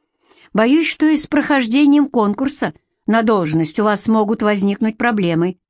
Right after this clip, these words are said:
Научная общественность не потерпит в своих рядах таких вздорных дамочек, как вы". Леонид Александрович сгрёб бумаги,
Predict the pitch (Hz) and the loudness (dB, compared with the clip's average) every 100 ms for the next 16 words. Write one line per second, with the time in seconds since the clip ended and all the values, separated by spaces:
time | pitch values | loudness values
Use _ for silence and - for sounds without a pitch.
0 | _ _ _ _ _ _ - 190 233 - | _ _ _ _ _ _ -2 0 0 0
1 | 220 208 - 285 302 - 165 151 - 202 | -2 -2 -2 -2 -2 -2 -2 -2 -2 -4
2 | 208 220 - 285 240 175 - - 190 185 | -2 -4 -2 -4 -4 -8 -8 -4 -2 -2
3 | 185 190 185 165 - _ _ _ _ - | -2 -2 0 -2 -6 _ _ _ _ -4
4 | 196 220 196 180 226 220 202 185 196 220 | -2 0 0 2 2 2 0 0 0 0
5 | 202 - 202 214 196 - 185 220 165 _ | -2 -4 -4 -4 -4 -2 0 0 -2 _
6 | _ _ _ _ _ _ _ _ _ _ | _ _ _ _ _ _ _ _ _ _
7 | - 180 220 311 311 247 - 233 233 - | -6 0 2 2 2 -4 -2 -2 -2 -4
8 | 190 180 208 254 277 175 202 208 285 269 | -4 0 0 2 0 0 0 2 0 -2
9 | 165 143 | -4 -6